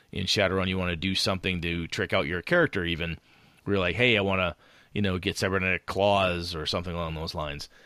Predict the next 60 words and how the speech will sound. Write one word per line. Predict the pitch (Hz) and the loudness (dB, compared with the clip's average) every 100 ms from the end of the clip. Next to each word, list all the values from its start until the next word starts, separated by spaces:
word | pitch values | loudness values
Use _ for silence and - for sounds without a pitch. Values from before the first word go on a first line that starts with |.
| - _ _ | -20 _ _
Those, | 101 92 - | -6 -4 -6
those | 85 98 - | -6 -4 -2
things | 92 - | -4 -6
can | 95 | -8
come | - 87 | -8 -8
into | 82 | -8
play | - 85 | -6 -6
too. | 82 - 82 76 - _ _ _ - | -6 -4 -4 -6 -12 _ _ _ -12
And | - 95 95 | -6 -4 0
I | |
know | 113 120 | 2 4
in | 113 | 4
those | 120 123 | 4 4
games, | 120 117 113 - - | 4 2 0 -2 -2
you | 101 | -2
know, | |
tricking | 92 110 110 | 0 0 2
out | 101 | 0
your | 87 90 | 0 -4
P | - 98 | -4 -6
C | 90 - 104 107 - _ - _ _ - | -4 0 2 0 -2 _ -20 _ _ -6
is | 98 98 | -2 0
a | |
little | 101 | 0
more | 98 101 | 0 -2
common. | 101 101 107 104 | -2 0 0 0
But | 98 117 | 0 0
right | 156 160 | 2 4
now, | 160 147 | 4 4
I | |
just | 127 131 | 4 0
wanna | 113 | 0
talk | - 107 - | 4 2 4
about | 98 92 - | 2 2 2
some | 107 | -2
of | 95 | 0
the, | 90 87 | 2 2
uh, | 85 82 76 - _ _ _ _ _ _ _ - | 2 -2 -6 -14 _ _ _ _ _ _ _ -4
external | 107 - 127 113 98 | -2 2 2 2 0
things, | 87 78 | -4 -2
not | 104 101 | -2 -2
the | 98 92 90 | 0 -2 0
implants | 120 107 95 85 82 - | -2 -2 -4 -4 -4 -6
and | 80 | -4
so | 82 | -6
forth | 78 80 | -6 -8
that | 73 | -8
you | - | -10
put | 82 | -8
in | 67 | -8
your | |
characters, | - 78 69 73 | -6 -6 -6 -10
but | - | -10
more | 76 82 | -8 -6
of | 76 | -6
the | 69 | -8
custom | - - 73 | -10 -10 -8
magic | 67 67 65 | -8 -8 -10
spells | - 71 67 67 | -8 -6 -6 -8
and | 69 - | -12 -14